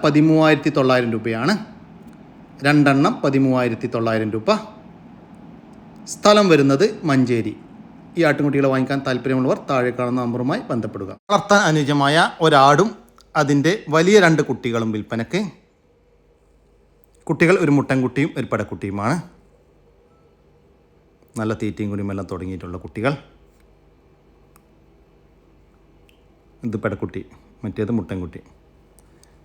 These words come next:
ഇതിൻ്റെ ഉദ്ദേശിക്കുന്ന വില ഇരുപത്തിരണ്ടായിരത്തി അറുന്നൂറ് രൂപയാണ്. മൂന്നും കൂടി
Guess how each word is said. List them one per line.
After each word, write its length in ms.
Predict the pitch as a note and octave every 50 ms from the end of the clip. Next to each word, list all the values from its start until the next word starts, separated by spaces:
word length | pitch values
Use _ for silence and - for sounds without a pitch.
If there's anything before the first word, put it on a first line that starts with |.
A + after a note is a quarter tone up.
| _ _ _ _ _ _ - -
ഇതിൻ്റെ 180 | A#2+ A#2 A2 A2+ A2
ഉദ്ദേശിക്കുന്ന 300 | A#2 B2 - - B2 G#2+
വില 160 | G#2 A#2+ E3 - - D3+ C3+
ഇരുപത്തിരണ്ടായിരത്തി 1080 | B2+ C#3 C#3 D#3 D3 - - E3 - D3 B2+ B2 B2 A#2+ B2 A#2+ A#2+ A2+ A2+ - - D3+ B2+ G#2+
അറുന്നൂറ് 320 | F#2+ G2+ G2+ G2 F#2+ F#2+ F2+
രൂപയാണ്. 380 | F2+ D#2+ G2 F#2 F#2+ G#2 C3 E3+ D3+ - - - _ _ _ _ _ _ _ _ _ _ _ _ _ _ _ _ _ _ _ _ _ _ _ _ _ _ -
മൂന്നും 320 | B2 B2 B2+ C3 C3+ C#3 C3+ B2
കൂടി 180 | B2+ C3 D#3+